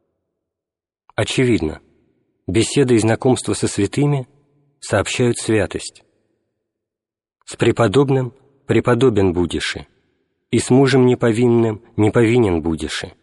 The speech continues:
и со избранным избран будеши. С праведным поступишь ты по правде твоей, и с мужем неповинным по безвинности его, и с избранным поступишь,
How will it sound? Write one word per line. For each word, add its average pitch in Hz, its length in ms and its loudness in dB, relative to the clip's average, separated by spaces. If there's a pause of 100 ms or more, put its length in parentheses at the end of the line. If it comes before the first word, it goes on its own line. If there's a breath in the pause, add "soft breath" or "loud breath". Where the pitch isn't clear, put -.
(600)
и 113 80 0
со - 160 0
избранным 113 800 0 (160)
избран 107 500 0
будеши. 80 500 -6 (1400)
С - 120 -14
праведным 117 520 2
поступишь 107 500 -2
ты 92 100 -6
по 92 140 -4
правде 90 340 0
твоей, 82 460 -4 (420)
и 113 80 0
с - 100 -6
мужем 117 320 4
неповинным 107 680 0 (180 soft breath)
по 104 80 0
безвинности 95 720 0
его, 76 340 -6 (640)
и 113 100 -2
с - 100 -6
избранным 113 460 2
поступишь, - 600 -4